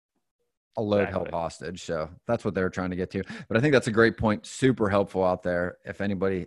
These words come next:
Speaker 1: runs into that, that should be your first phone call. But
Speaker 2: And
Speaker 1: great
Speaker 2: if you guys
Speaker 1: discussion.
Speaker 2: have any other tips, let us know.
Speaker 1: Yeah, th-, send them out here.
Speaker 2: Hop
Speaker 1: I
Speaker 2: on
Speaker 1: mean
Speaker 2: midnight freight broker dot com,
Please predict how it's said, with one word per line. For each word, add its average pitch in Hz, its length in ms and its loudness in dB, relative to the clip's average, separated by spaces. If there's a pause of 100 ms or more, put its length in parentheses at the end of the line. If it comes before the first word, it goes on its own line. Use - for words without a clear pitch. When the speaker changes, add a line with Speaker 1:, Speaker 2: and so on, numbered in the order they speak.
(140)
Speaker 1:
runs 107 420 2
into 107 180 2
that, 101 360 -2
that 101 180 0
should 95 180 -4
be 90 100 -4
your 87 120 -2
first 85 320 -6
phone 80 220 -10
call. 71 340 -10 (300)
But 117 80 2
Speaker 2:
And 104 80 0
Speaker 1:
great - 100 10
Speaker 2:
if 226 80 4
you 262 60 4
guys 175 240 10
Speaker 1:
discussion. 160 140 6
Speaker 2:
have 156 60 4
any 151 120 6
other 135 180 8
tips, - 580 4
let 117 160 4
us 147 200 2
know. 120 340 -2 (400)
Speaker 1:
Yeah, 170 220 8
th-, 123 200 -8
send 190 280 2
them 190 100 0
out 190 160 6
here. 143 160 8
Speaker 2:
Hop 180 80 6
Speaker 1:
I 156 80 10
Speaker 2:
on 156 80 8
Speaker 1:
mean 139 60 0
Speaker 2:
midnight 151 440 6
freight 151 340 6
broker 151 280 4
dot 123 420 4
com, 123 600 -2